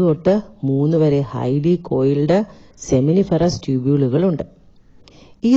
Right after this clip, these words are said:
seminiferous ട്യൂബ്യൂളുകളിലാണ് സ്പേം production നടക്കുന്നത്. ഇനി നമുക്ക് ഈ seminiferous ട്യൂബ്യൂളിൻ്റെ ഒരു cross section എടുത്ത് നോക്കാം.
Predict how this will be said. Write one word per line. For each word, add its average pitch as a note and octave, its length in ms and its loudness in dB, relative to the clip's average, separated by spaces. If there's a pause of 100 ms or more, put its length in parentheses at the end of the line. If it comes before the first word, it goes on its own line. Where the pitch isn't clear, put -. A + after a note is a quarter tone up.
(120)
seminiferous F#3 680 2
ട്യൂബ്യൂളുകളിലാണ് C#3+ 920 0 (180)
സ്പേം C3 400 -2
production C3+ 420 -2 (300)
നടക്കുന്നത്. G2+ 560 -10 (800)
ഇനി A#3+ 120 2 (100)
നമുക്ക് E3+ 320 2 (540)
ഈ - 20 4 (160)
seminiferous G#3 680 4
ട്യൂബ്യൂളിൻ്റെ C#3 600 0 (540)
ഒരു F#3 120 4 (160)
cross G#3 360 2
section - 320 -4
എടുത്ത് B2 300 -6
നോക്കാം. - 260 -8